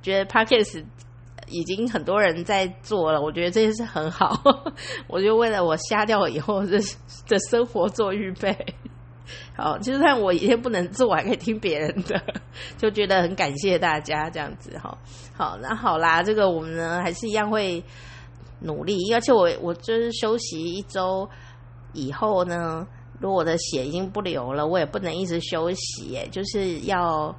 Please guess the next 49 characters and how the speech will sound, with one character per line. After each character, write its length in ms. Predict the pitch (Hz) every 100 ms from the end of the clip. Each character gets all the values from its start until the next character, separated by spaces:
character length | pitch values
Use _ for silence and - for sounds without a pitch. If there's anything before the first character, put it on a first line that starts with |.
| - - -
运 260 | - 190 160
动。 240 | - 139 180 160
<laughs> 80 | 254
听 180 | - 302
起 60 |
来 160 | 262 208
很 120 | 220
为 200 | 208 208
难 200 | 254 220 190
哦， 80 | 202
看 160 | 180 233
不 60 |
到 100 | 269
路 240 | 247 262 196
啊， 100 | -
怎 160 | -
么 120 | 170 202
运 200 | 233 -
动？ 200 | - 214 - - - - - - - - - - - -
哦， 160 | - -
但 120 | 294
是 140 | 311 339
呢， 320 | 294 269 277 - - - - - -
这 100 | -
个 180 | 233 208
是 100 | 208
医 160 | 233 247
生 220 | - 247
告 180 | 247 214
诉 180 | 220 190
我 120 | 104
的 100 | - 65
哦。 180 | 62 - - - - - - - - - - - - -
我 80 | 170
的 80 | 165
中 180 | 220
医 120 | 240 240
师 200 | - 226
呢， 220 | 208 185 -
是 60 |
一 40 | 208
个 180 | 170
很 120 | 147 185
厉 120 | 208
害 180 | 208 175
的 80 |
医 160 | 175 180
生 260 | 185 175 175
哦， 380 | 151 131 143